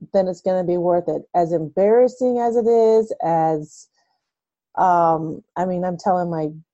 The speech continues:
deepest secrets, uh,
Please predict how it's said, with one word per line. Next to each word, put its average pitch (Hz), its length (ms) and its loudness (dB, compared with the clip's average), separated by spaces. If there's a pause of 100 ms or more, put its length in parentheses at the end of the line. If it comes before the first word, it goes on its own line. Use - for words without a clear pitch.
deepest 170 500 -6
secrets, 233 1040 0 (160)
uh, 147 440 0